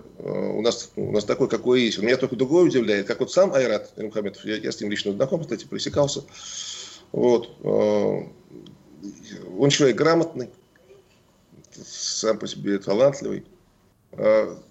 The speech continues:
но как человек может одновременно кричать везде, какое у нас, э, у нас ужасное кривосудие и так далее, как это принято на либеральном сленге выражаться. Вот. И тут же одновременно, э, сделать почти всё,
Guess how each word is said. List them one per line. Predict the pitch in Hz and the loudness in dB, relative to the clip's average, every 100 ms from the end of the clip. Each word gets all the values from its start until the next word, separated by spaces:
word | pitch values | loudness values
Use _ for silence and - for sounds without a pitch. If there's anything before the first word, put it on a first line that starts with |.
| - | -6
но | |
как | 135 165 170 - - | 2 2 2 -2 -6
человек | 135 151 143 147 | 0 4 2 0
может | 165 143 104 | 0 0 -2
одновременно | - 113 143 160 160 127 104 | -6 -2 0 2 2 0 -2
кричать | 135 135 139 - | -4 2 2 0
везде, | 113 107 110 | -8 -6 -6
какое | 101 110 139 131 | -6 -4 -2 0
у | |
нас, | 123 113 - - | 2 0 -2 -2
э, | |
у | 110 110 104 101 | 0 0 -2 -4
нас | 110 113 | -4 -2
ужасное | 117 123 92 107 | 0 0 2 -2
кривосудие | 107 104 104 - 113 95 90 - - | 0 2 2 0 -4 -4 -8 -10 -14
и | |
так | - - | -12 -4
далее, | 143 165 143 | 2 4 4
как | - - | -2 -10
это | - 98 98 | -6 -6 -4
принято | 123 117 101 | -2 0 2
на | 101 101 98 98 | 4 6 6 4
либеральном | 101 110 107 101 | 2 2 4 2
сленге | - 117 101 | -2 -2 -2
выражаться. | 98 85 104 95 95 - - _ _ - _ - _ - | -6 -4 -4 -2 -4 -10 -16 _ _ -20 _ -20 _ -8
Вот. | 107 107 - - _ _ _ _ - | -6 -4 -6 -14 _ _ _ _ -16
И | - | -6
тут | - 185 | 2 4
же | 147 | 6
одновременно, | - 117 123 123 127 165 151 | 4 2 2 0 2 2 2
э, | 110 101 101 92 98 - - - - - _ _ _ _ _ - | 0 -2 -6 -6 -12 -20 -20 -20 -20 -20 _ _ _ _ _ -18
сделать | 98 151 135 - | -4 0 2 0
почти | 110 - - | -4 -6 -6
всё, | - 147 147 | -2 0 0